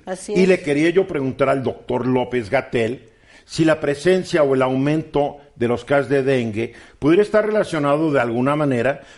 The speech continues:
Speaker 2: con la entrada de decenas de miles de personas de
Speaker 1: Claro.
Speaker 2: países en donde hay mucho
Speaker 1: Claro,
Speaker 2: dengue.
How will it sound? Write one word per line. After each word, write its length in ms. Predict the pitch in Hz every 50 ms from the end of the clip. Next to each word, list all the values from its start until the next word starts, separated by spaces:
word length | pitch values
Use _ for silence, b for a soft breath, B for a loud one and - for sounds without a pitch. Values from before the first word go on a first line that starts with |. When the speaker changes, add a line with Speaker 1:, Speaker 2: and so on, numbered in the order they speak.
| B B
Speaker 2:
con 140 | - 196 196
la 60 | 202
entrada 280 | 196 202 147 139 139 156 160
de 80 | 147
decenas 500 | 131 127 - - - 131 131 139 143 127
de 120 | 104 113 107
miles 260 | 113 120 127 135 127
de 120 | 113 127 120
personas 800 | - 123 120 120 - - 139 123 104 95 107 107 - - - _ b b b b b b b
de 120 | b - -
Speaker 1:
Claro. 320 | 220 220 151 151 147 -
Speaker 2:
países 260 | - 226 180 175 -
en 140 | 175 143 131
donde 240 | 127 123 123 120 139
hay 100 | 135 135
mucho 240 | 143 147 - 160 170 175
Speaker 1:
Claro, 100 | 180 208
Speaker 2:
dengue. 260 | 226 240 233 196 196